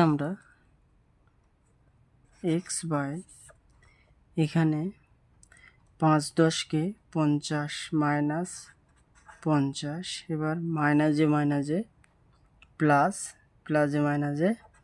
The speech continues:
মাইনাস, চার এগারো চুয়াল্লিশ, সমান সমান ওয়াই বাই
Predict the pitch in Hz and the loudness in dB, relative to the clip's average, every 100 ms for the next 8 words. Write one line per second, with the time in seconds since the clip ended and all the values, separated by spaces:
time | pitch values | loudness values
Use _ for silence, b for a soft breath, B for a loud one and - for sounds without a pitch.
0 | 160 143 143 143 180 226 - _ _ _ | -2 0 0 0 0 -2 -10 _ _ _
1 | _ _ - 151 147 147 147 147 156 220 | _ _ -2 0 2 -2 -4 -4 -4 -6
2 | - _ _ _ _ _ _ _ _ _ | -10 _ _ _ _ _ _ _ _ _
3 | _ - - 143 139 147 151 143 - - | _ -10 -4 -2 -2 -6 -10 -10 -12 -14
4 | - _ _ _ _ _ _ _ _ _ | -18 _ _ _ _ _ _ _ _ _
5 | _ _ _ _ - - - 156 151 151 | _ _ _ _ -20 -16 -6 0 0 0
6 | 143 156 160 214 - _ _ b b b | 0 2 2 2 -4 _ _ b b b
7 | _ - 165 147 143 143 143 143 160 | _ -12 -4 0 2 0 -2 -2 -2